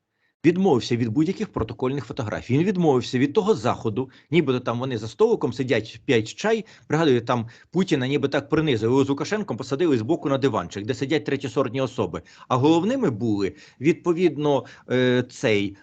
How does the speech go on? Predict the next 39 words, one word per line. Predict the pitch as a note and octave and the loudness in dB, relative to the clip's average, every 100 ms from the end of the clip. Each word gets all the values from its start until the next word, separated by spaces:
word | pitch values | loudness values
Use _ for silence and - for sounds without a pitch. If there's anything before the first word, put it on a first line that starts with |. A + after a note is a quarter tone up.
| - | -4
узбецький | C#3+ C#3+ A#3+ A#3+ D3 | -2 2 2 2 2
лідер | A#2 G#2 G#2 B2+ | 2 2 0 -2
разом | F#3 F3 | -2 -2
з | B2+ | 0
Ердоганом. | D#3+ D3 G#2+ E2 D#2+ E2 _ _ _ G2+ | 0 0 -2 -6 -8 -14 _ _ _ -12
А | A#2+ A#2 | -6 -6
Сі | A#2 C#3+ | -4 -2
Цзіньпін | B2 D#3+ A#3 A3+ | -2 -2 -2 -2
відмовився | A#3+ G#3 C#3 A2+ G#2+ A#2+ | 0 0 2 0 -2 -4
брати | B2 A#2 | -2 -2
в | A2+ | -2
цьому | B2+ A#2+ | -2 -2
участь, | B2 G#2+ G2+ - | -2 -4 -4 -2
тому | A#2+ | -4
що | A#2 | 0
для | A#2 | 0
нього | B2 F3 | 2 0
це | G3 G3+ | 0 0
принизило. | - G3 A#2 A2 G#2 | 2 2 2 0 0
Його | B2 G#3 | 2 0
Путін | B3+ A3+ B3 | -2 -2 0
вмовив | F3+ C#3 C3 G2+ B2+ F3+ - - - - - | 2 4 4 4 2 -2 -8 -20 -20 -20 -6
зробити | G#2 F3+ E3+ B2+ A#2+ | 4 4 6 2 2
імітацію, | C#3 B2+ B2+ E3 F#3+ - E3+ | 0 0 0 -2 -2 0 2
ніби | C#3+ C#3 A#2+ | 2 2 2
вони | A#2 | 2
розмовляють, | G#2 G2+ A2 A#2+ D#3 | 0 0 0 2 2
тому | C#3 | -2
що | A#2+ D3 | 0 0
як | C#3 | 0
може | A#2 A2 | -2 -4
Путін | B2+ G#3 G#3+ | -2 -2 -2
і | A#2+ | -2
зустрітися | G2 A2 D3+ - | -4 -4 -4 -4
з | A2 | -4
Сі | A#2 | -2
Цзіньпіном, | A2+ F3 A3+ D#3 | -2 0 0 2
коли | C#3 | 2
вони | B2 C#3 | 4 4